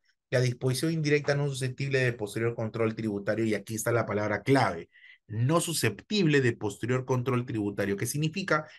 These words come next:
que no hay manera de poder corroborar dónde fue, a dónde vino, para qué llegó. Algunos conceptos pasa eso, por ejemplo, las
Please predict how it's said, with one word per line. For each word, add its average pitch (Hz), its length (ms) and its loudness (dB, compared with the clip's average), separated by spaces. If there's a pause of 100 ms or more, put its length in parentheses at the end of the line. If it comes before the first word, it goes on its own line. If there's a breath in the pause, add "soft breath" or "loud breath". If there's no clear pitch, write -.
que 117 120 -2
no 120 60 0
hay 139 100 4
manera 143 380 4
de 131 120 4
poder 123 280 2
corroborar 127 680 2 (380)
dónde 135 240 0
fue, 131 420 -2
a 110 80 -6
dónde 117 280 0
vino, 117 360 -2
para 98 180 -4
qué 107 120 -4
llegó. 98 320 -4 (1080)
Algunos 233 300 2
conceptos 196 320 0
pasa - 240 0
eso, 160 240 0
por 107 160 -4
ejemplo, 139 240 2
las 110 280 0